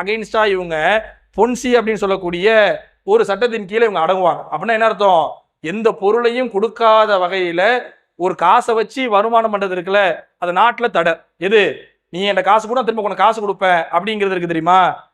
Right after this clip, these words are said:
காசை வச்சு எந்த தொழிலும் பண்ண முடியாது. ஆனா காசை வச்சு ஒரு பொருளை வாங்கி அந்த பொருளை வித்து அதன் மூலமா வரக்கூடிய வருமானத்துல அந்த மாதிரி வருமானம் என்னது அனுமதிக்கப்பட்டது ஒண்ணு. ஆனா இவ்வளவு காசு கொடுத்தா அவன்கிட்ட இருந்து காசை வாங்கி நான் உனக்கு வருமானம் தருவேன்னு சொல்றது இருக்கு தெரியுமா?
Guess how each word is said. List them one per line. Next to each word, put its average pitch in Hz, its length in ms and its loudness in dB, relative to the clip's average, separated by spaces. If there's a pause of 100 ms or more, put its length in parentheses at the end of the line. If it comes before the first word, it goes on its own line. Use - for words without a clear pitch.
(120)
காசை 240 400 2
வச்சு 240 220 -2
எந்த 240 140 -4
தொழிலும் 220 260 -2
பண்ண 196 140 -2
முடியாது. 180 460 -2 (260)
ஆனா 180 220 0
காசை 226 400 2
வச்சு 214 240 -2
ஒரு 196 140 2
பொருளை 233 340 0
வாங்கி 185 580 -2 (120)
அந்த 185 220 -4
பொருளை 240 360 2
வித்து 196 680 -2
அதன் 214 180 -2
மூலமா 262 340 2
வரக்கூடிய 226 400 0
வருமானத்துல 208 920 2 (280)
அந்த 208 240 -6
மாதிரி 254 260 2
வருமானம் 226 640 2 (100)
என்னது 202 540 0 (360)
அனுமதிக்கப்பட்டது 220 760 2
ஒண்ணு. 165 280 -8 (240)
ஆனா 170 640 2 (200)
இவ்வளவு 214 300 -2
காசு 240 240 2
கொடுத்தா 233 280 2
அவன்கிட்ட 220 120 2
இருந்து 247 180 -4
காசை 233 260 -8
வாங்கி 240 160 -6
நான் 240 120 -2
உனக்கு 220 220 -4
வருமானம் 226 340 2
தருவேன்னு 208 220 -4
சொல்றது 190 200 -4
இருக்கு 175 220 -6
தெரியுமா? 180 540 0